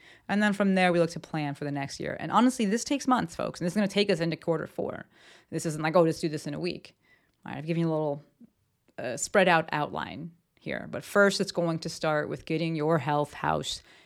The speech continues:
in order, right? I got no reviews from you 'cause, uh, like I said last episode,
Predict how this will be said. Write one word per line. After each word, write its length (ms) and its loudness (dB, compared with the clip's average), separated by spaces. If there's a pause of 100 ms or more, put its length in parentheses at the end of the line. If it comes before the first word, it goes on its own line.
(140)
in 400 -4 (640)
order, 380 -8 (920)
right? 340 4 (420)
I 80 6
got 160 10
no 120 10
reviews 340 8
from 120 2
you 140 6
'cause, 280 2
uh, 220 8
like 140 8
I 20 4
said 160 2
last 300 8
episode, 560 2